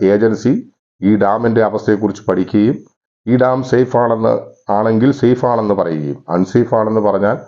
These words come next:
ഉടൻ തന്നെ അത് ഡീകമ്മീഷൻ ചെയ്തുകൊണ്ട് മറ്റ് ബദൽ മാർഗം എന്താണെന്ന്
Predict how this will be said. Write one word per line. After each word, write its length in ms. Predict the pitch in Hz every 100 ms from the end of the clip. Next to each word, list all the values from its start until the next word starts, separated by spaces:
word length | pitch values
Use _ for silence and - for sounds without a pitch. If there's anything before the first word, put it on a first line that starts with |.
| - - - -
ഉടൻ 320 | 87 104 127
തന്നെ 160 | 139 131
അത് 120 | 127 113
ഡീകമ്മീഷൻ 540 | 110 113 113 110 107
ചെയ്തുകൊണ്ട് 520 | 101 98 98 95 104 - - - - _ _
മറ്റ് 380 | 92 196 196 139
ബദൽ 320 | 120 110 120
മാർഗം 440 | 120 113 113 117 113
എന്താണെന്ന് 640 | 104 107 104 104 101 113